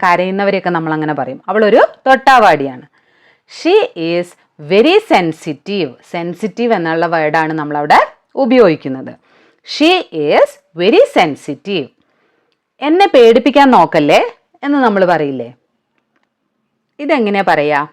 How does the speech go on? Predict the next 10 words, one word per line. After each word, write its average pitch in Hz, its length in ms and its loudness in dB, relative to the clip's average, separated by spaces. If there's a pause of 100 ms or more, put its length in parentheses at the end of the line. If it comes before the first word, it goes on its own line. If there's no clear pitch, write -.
(1500)
"Don't 330 340 4 (100)
try 190 220 4 (200)
to 240 80 2 (340)
frighten 156 500 -2 (180)
me." 233 120 2 (240)
നമ്മൾ 160 240 -8
നേരത്തെ 175 300 -4
സ്കെയർഡ് 202 600 2
എന്ന് 233 180 0
പറയുന്നത് 208 380 0